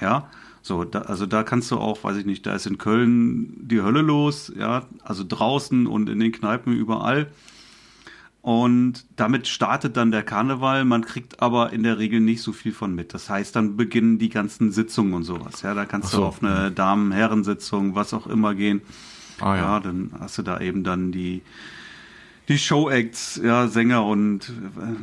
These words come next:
Speaker 1: äh, ja, die Redner und sowas dann alles. Dann kannst, dann siehst du ab und zu mal irgendwo an der Bahnhaltestelle irgendwie verkleidete Menschen stehen <laughs> oder sowas, ja. Also das
Speaker 2: Ah, ja.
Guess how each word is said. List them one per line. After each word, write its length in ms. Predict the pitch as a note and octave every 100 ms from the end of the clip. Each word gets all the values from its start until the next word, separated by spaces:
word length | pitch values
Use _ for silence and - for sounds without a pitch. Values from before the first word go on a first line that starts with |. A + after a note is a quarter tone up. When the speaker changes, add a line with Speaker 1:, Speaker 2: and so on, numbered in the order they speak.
| A2
Speaker 1:
äh, 40 |
ja, 140 | G#2+ G#2+
die 120 | G#2
Redner 380 | G2 A2+ A#2 G#2
und 100 | G2
sowas 280 | G#2 G2+ -
dann 160 | G#2
alles. 380 | - G2 G2 - _ _ _ _ _ _ - -
Dann 160 | - F#2+
kannst, 420 | - G#2+ - A#2
dann 120 | A#2
siehst 260 | B2 F#3+ F3
du 60 |
ab 180 | C3+ -
und 120 | C#3+
zu 120 | D3 D3+
mal 220 | C#3+ C3+
irgendwo 340 | B2 C3 B2+
an 100 | A#2+
der 100 | A#2+
Bahnhaltestelle 840 | G#2+ G#2+ A#2 B2 B2 A#2+ - A#2 A#2
irgendwie 420 | A2+ A2 G#2+ A2+
verkleidete 640 | G#2+ A#2+ A2+ A2+ A2+ A2+ G2+
Menschen 340 | G2+ G#2 -
stehen 260 | - G2 -
<laughs> 40 | C#3+
oder 100 | A#2
sowas, 380 | A2 E2+ E2 -
ja. 160 | A2 A#2
Also 140 | A2+
das 200 | A2+ A#2
Speaker 2:
Ah, 80 |
ja. 60 | -